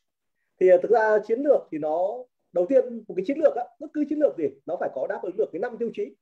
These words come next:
Thứ nhất là tổng thể, nó phải tổng thể, nó bao trùm tổng thể. Đấy. Cái thứ hai nó phải là lâu dài. Tổng thể nhưng nó không phải là ngày một, ngày hai, nó phải lâu dài. Và thứ ba, nó phải có mục tiêu.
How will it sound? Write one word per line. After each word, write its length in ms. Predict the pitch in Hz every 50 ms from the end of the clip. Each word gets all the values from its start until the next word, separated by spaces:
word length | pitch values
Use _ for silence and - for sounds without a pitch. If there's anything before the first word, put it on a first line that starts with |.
| _ _ _ _ _ _ _ _ _ _ _ _ _ _ _ _ _
Thứ 80 | - 233
nhất 80 | 311 302
là 80 | 226 185
tổng 140 | - 139 127
thể, 120 | - 143 - - _ _ _ _ _ _ _ _ _ _ _ _ _ _ _ _ _ -
nó 80 | -
phải 100 | - - -
tổng 140 | - - - -
thể, 80 | 160 - - _ _ _ _ _ _ _ _
nó 80 | - 143
bao 180 | 170 202 208 196
trùm 100 | 208 160
tổng 100 | 120 117 -
thể. 120 | 135 98 - _ _ _ _ _ _ _ _ _ _ _ _ _ _ _ _ _ _ _
Đấy. 260 | - 101 104 110 139 - - _ _ _ _
Cái 80 | _ 202
thứ 100 | 277 311
hai 340 | 277 269 269 262 247 233 214
nó 80 | 202 254
phải 80 | 214 139
là 80 | 113
lâu 180 | 117 175 226 208
dài. 260 | 208 220 - - - _ _ _ _ _ _ _ _ _ _ _ _ _ _ _ _
Tổng 140 | _ 214 214
thể 240 | - 247 214 151 143 214
nhưng 100 | 254 247
nó 80 | 262
không 140 | 262 294 285
phải 100 | 277 196
là 80 | 175 165
ngày 160 | 175 190 190
một, 180 | 196 196 190 190
ngày 140 | 202 196 214
hai, 200 | 240 240 240 240
nó 100 | 226 262
phải 100 | 262 139
lâu 200 | 143 190 226 208
dài. 160 | 196 190 165 - _ _ _ _ _ _ _ _ _ _ _ _ _ _ _ _ _ _ _ _ _ _ _ _ _
Và 420 | - 160 170 170 160 160 160 156 156 -
thứ 80 | 233
ba, 340 | 240 277 247 233 220 - - _ _
nó 80 | - 233
phải 80 | 247 -
có 60 | 180 190
mục 100 | 226 -
tiêu. 260 | - 277 269 226 -